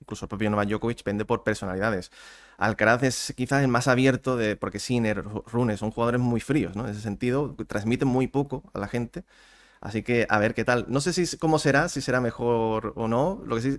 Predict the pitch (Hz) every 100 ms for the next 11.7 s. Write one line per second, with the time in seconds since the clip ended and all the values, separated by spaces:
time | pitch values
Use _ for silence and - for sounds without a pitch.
0 | - 135 139 175 202 190 127 104 117 139
1 | 107 87 92 - - 117 143 - 180 170
2 | 165 160 180 147 127 120 113 - 117 120
3 | 107 131 151 - - - _ 120 123 110
4 | 117 135 135 123 110 - 107 101 92 -
5 | - - - _ - 117 113 101 131 127
6 | 117 131 139 156 156 147 151 147 156 -
7 | _ - - 117 110 107 104 104 107 127
8 | 123 120 113 107 110 110 113 107 104 104
9 | 107 - - 113 120 120 104 113 104 117
10 | 143 165 110 110 110 127 117 120 170 180
11 | 175 165 143 127 131 120 170